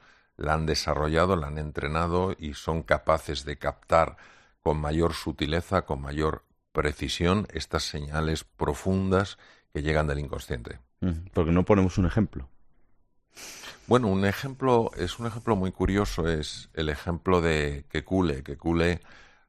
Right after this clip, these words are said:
Speaker 1: fue un gran químico alemán que andaba buscando, como tantos otros químicos, la estructura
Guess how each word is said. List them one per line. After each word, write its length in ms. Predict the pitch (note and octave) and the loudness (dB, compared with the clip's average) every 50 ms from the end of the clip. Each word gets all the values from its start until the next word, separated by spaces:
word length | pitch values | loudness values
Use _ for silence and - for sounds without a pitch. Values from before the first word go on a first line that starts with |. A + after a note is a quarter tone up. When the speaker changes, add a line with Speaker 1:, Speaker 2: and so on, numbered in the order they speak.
| _ _ - | _ _ -2
Speaker 1:
fue 160 | - E2 E2+ | 0 2 2
un 520 | E2 E2 E2 D#2+ D#2 D2+ D2+ D2 C#2+ C#2 | 2 2 0 -2 -4 -6 -8 -10 -10 -8
gran 320 | C#2 D2+ D2 D2+ D2+ D2 C#2+ | -4 0 0 0 0 -2 -4
químico 460 | - F2 F2 E2+ D#2+ D2+ - D2 D2+ | -2 -2 0 0 0 0 -2 0 0
alemán 520 | D2+ D2+ D2 D2+ E2 E2 E2 D#2 D#2 E2 D#2+ | 2 2 2 2 2 2 2 0 -2 -4 -8
que 140 | - - C#2 | -8 -10 -10
andaba 340 | C2+ C#2+ D2 D#2 D#2+ D#2+ D#2 | -6 -2 0 2 4 4 2
buscando, 560 | D2 D#2 D2 - - - F2 E2 E2 D#2 C#2 | 2 0 -6 -6 -2 0 0 2 2 0 -2
como 180 | - C2+ C#2+ C#2+ | -2 -6 -4 0
tantos 320 | - D#2 E2 - D2+ C#2+ | 0 0 0 -2 -6 -8
otros 260 | D2+ - D2 C#2+ - | -6 -6 -6 -8 -6
químicos, 500 | - - F#2 E2+ E2 D#2 - - D#2+ D2+ | -4 -2 -2 0 0 0 2 0 0 0
la 100 | D#2 C#2+ | -2 -4
estructura 800 | D2 - - - D2+ - _ - - E2+ D2 D#2 D#2 D#2 D2+ | -6 -6 -10 -14 -16 -16 _ -6 -2 0 2 2 2 0 -2